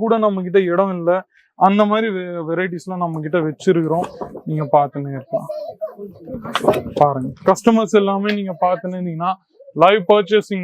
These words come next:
நடந்துன்னு இருக்குது. நீங்க பார்த்துன்னே இருக்கலாம். யூ பி, பீகார், மகாராஷ்டிரா, நம்ம சவுத் தமிழ்நாடு, கர்நாடகா, ஆந்திரா, தெலுங்கானா, கேரளா, எல்லா இடத்துல இருந்தும் நம்ம கிட்ட இருந்து வெரைட்டிஸ், ஆ, பிளஸ்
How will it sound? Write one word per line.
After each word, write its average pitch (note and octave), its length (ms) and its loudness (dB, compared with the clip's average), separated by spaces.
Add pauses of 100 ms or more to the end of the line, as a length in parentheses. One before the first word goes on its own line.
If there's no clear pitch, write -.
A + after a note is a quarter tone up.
நடந்துன்னு F3 420 -4
இருக்குது. D#3 340 -2
நீங்க E3 220 -8
பார்த்துன்னே D#3 300 0
இருக்கலாம். D#3 340 -6 (320)
யூ F3+ 280 4
பி, F#3 120 4
பீகார், F#3 680 2 (100)
மகாராஷ்டிரா, F#3 720 0 (320)
நம்ம F3+ 260 2
சவுத் F#3+ 480 2
தமிழ்நாடு, F#3 680 0
கர்நாடகா, F3+ 600 2 (240)
ஆந்திரா, F#3 360 4 (180)
தெலுங்கானா, F#3 720 0 (160)
கேரளா, F#3 460 2 (480)
எல்லா G#3+ 180 6
இடத்துல G#3 380 2
இருந்தும் G#3+ 280 0
நம்ம F#3+ 180 -2
கிட்ட F3+ 220 -4
இருந்து F#3 220 -2
வெரைட்டிஸ், F3+ 400 -2 (480)
ஆ, F3 60 2 (240)
பிளஸ் F3 200 2